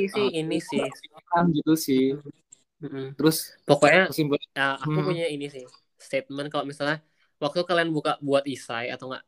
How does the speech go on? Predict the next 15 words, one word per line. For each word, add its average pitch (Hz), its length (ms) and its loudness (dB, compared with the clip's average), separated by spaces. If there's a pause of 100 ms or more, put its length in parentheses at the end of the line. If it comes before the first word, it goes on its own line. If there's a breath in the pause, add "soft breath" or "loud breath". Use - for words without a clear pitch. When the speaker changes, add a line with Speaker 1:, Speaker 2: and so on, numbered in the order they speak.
Speaker 1:
interview, 135 420 -2
Speaker 2:
Hmm. 143 80 2
Speaker 1:
kayak 139 160 4 (140)
buatlah 135 360 4 (100)
emang 147 180 0
Speaker 2:
Hmm. 139 40 -4
Speaker 1:
kayak 143 140 -2 (800)
isai 147 360 2 (100)
itu 143 180 0
kayak 175 140 -2 (100)
sejujur-jujurnya 143 840 0 (100)
dirimu 131 400 -4 (180)
gitu 131 160 -14
loh. 139 120 -10
Kayak, 123 140 -8